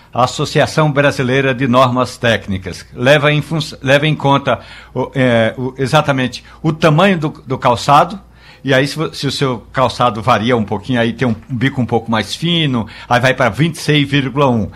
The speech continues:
Mas o número trinta e nove corresponde, em centímetros, a vinte e cinco e meio até vinte e seis vírgula um.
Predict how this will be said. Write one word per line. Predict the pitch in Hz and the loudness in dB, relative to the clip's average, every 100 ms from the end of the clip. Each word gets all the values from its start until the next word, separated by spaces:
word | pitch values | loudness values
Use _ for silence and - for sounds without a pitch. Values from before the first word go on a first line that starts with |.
| - - | -16 -4
Mas | 120 123 113 131 - - - | 0 0 -2 -8 -12 -20 -8
o | 143 | 2
número | 151 185 147 | 2 4 2
trinta | 139 175 196 143 | 0 0 0 0
e | |
nove | 127 139 143 | 2 2 2
corresponde, | 143 123 117 - 143 143 - - | -2 0 0 -2 -2 -2 -6 -4
em | 185 233 | 0 0
centímetros, | 226 160 147 151 151 151 151 - - - - | 0 -2 0 2 2 0 -8 -8 -16 -20 0
a | 127 | 0
vinte | 110 180 233 | 2 2 2
e | |
cinco | - 240 220 | 2 0 2
e | 165 | 2
meio | 160 190 - | 2 2 0
até | 147 143 170 160 - - - - | -2 2 -2 -2 -16 -20 -20 -14
vinte | 131 208 - | 0 0 2
e | |
seis | - 175 175 - | 0 0 0 -6
vírgula | 127 143 220 165 147 | -2 2 2 4 2
um. | 113 | 2